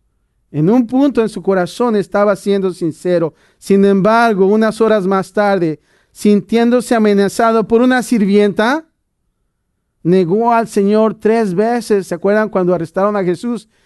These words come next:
y estaba en medio de ese fuego? Bueno, vamos a ver la escena que está aquí. Así que aquí está Jesús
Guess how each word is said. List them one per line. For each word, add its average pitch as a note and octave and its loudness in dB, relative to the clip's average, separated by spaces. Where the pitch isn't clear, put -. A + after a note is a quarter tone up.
y F3 -2
estaba G#3 0
en G3+ 2
medio G3+ 2
de G3 2
ese F#3 -4
fuego? D#3+ -2
Bueno, F3 0
vamos F3+ -2
a E3+ -2
ver F3 0
la F3 -2
escena F#3 -4
que D3 -10
está C3+ -14
aquí. G#2+ -20
Así A3+ -4
que G#3+ 0
aquí E3 -2
está A3 -2
Jesús G#3+ -2